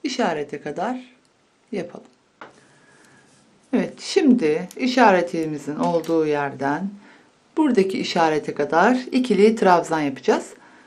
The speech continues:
Hemen bakın şuradan devam ediyoruz. Bu sırada işareti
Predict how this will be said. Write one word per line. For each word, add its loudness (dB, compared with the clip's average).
Hemen 0
bakın -10
şuradan -6
devam 0
ediyoruz. -10
Bu -4
sırada 0
işareti -4